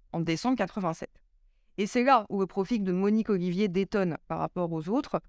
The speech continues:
groupies de tueurs en série. Elle devient active dans la préparation et la commission des enlèvements, des viols et des meurtres. Elle est une réelle complice, voire peut-être, euh, investigatrice, hein, euh,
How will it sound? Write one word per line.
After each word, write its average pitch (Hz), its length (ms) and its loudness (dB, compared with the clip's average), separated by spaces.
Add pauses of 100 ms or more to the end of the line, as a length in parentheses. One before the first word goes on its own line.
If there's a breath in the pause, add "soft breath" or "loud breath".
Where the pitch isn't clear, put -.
(120)
groupies - 600 -16
de 147 80 -2
tueurs 143 240 -6
en 143 40 -6
série. 175 360 -4 (400)
Elle 180 160 0
devient 202 360 2
active 226 640 -2
dans 165 80 -4
la 156 100 -2
préparation 170 720 -4
et 170 60 -4
la 160 100 0
commission 202 600 -2
des 170 180 -2
enlèvements, 165 500 -2 (240 soft breath)
des 190 160 0
viols 175 380 0 (260)
et 214 100 0
des 196 120 0
meurtres. 147 300 -4 (400)
Elle 202 120 2
est 202 80 2
une 190 140 2
réelle 185 400 2 (140)
complice, - 680 -2 (140)
voire 170 160 0
peut-être, 175 480 -4
euh, 151 100 -14 (140)
investigatrice, 180 800 0
hein, 277 120 0 (580)
euh, 190 320 -4